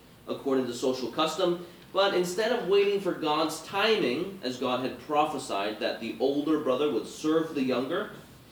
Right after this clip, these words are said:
instead of waiting for God's timing, he goes and he straight up cheats his brother out of this birthright and then eventually out of a blessing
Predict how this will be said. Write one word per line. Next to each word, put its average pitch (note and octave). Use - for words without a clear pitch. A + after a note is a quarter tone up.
instead G3+
of F3+
waiting G3+
for F#3+
God's F3
timing, F#3+
he E3
goes E3+
and D3+
he C#3+
straight D#3
up C#3
cheats F#3+
his C#3
brother C3
out B2
of A2
this A2+
birthright A#2+
and A2
then G#2+
eventually G#2+
out F#2
of F2+
a F2+
blessing E2+